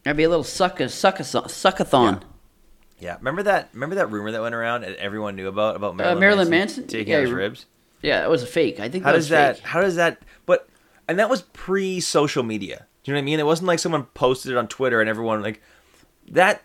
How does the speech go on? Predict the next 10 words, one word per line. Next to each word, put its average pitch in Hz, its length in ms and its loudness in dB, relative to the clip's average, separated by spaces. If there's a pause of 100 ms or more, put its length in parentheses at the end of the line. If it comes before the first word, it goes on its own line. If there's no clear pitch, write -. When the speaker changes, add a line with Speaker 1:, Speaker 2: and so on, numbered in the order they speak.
Speaker 2:
that 185 240 2
rumor 202 260 2
spread 151 400 2
like 127 220 2
wildfire, 117 1000 2 (240)
but - 200 0
how? - 680 -10 (1300)
Speaker 1:
I 135 100 -10
don't 151 280 0
know. 113 320 -4